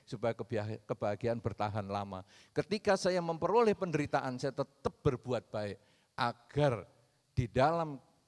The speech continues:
kehidupan ini penderitaan berjalan semakin singkat. Jadi, supaya harmonis antara kehidupan materi dengan dunia spiritual, kuncinya hanya tiga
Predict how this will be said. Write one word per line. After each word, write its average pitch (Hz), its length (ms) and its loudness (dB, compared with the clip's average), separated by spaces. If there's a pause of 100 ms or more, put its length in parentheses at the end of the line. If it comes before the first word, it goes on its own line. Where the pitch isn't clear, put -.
(120)
kehidupan 120 640 2
ini 110 160 -6 (400)
penderitaan 110 800 0
berjalan 107 720 -4
semakin 101 720 -8
singkat. 95 560 -10 (480)
Jadi, 135 480 6 (240)
supaya 139 960 2
harmonis 143 960 2 (800)
antara 143 560 4
kehidupan 135 640 2
materi 123 720 -4 (960)
dengan 131 320 2
dunia 110 320 -2
spiritual, 185 800 -2 (320)
kuncinya 117 580 -4 (140)
hanya 98 240 -4
tiga 92 560 -6